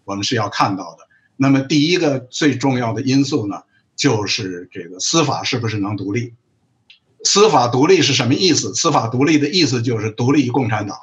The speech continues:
司法必须脱离共产党。那么在中国从来讨论改革的时候，没有任何人提过司法要脱离共产党，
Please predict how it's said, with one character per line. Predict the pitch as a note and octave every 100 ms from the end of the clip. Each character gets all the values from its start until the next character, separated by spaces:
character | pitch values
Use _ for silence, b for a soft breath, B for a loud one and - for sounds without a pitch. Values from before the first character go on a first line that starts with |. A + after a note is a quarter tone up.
| _ _ -
司 | F3+ G3+
法 | A#2 A2
必 | F3 C#3+
须 | D#3
脱 | C#3+ D#3+ D#3
离 | B2
共 | C3+ G#2
产 | G2+ F#2
党。 | - _ _ _ _ -
那 | D#3+
么 | E3 C#3+ - _ _ _ _ -
在 | - D3+
中 | C#3+ F#3 E3
国 | C3 C#3+ -
从 | - - D#3 A#3
来 | F#3 G3
讨 | - A2 B2
论 | D3 C3+ - _ -
改 | - -
革 | - B2+
的 | D#3+
时 | A#2+
候， | A#2 A2
没 | A#2+ E3
有 | C#3
任 | C#3+ A#3+ G3
何 | C3 C3
人 | B2+ A2+ D3+ -
提 | - A2+
过 | E3 A#2 - _ _
司 | - E3 E3
法 | - E2+ C#3
要 | A#2
脱 | A#2 A#2
离 | A2+
共 | G#2+ F#2+
产 | F#2+
党， | F#2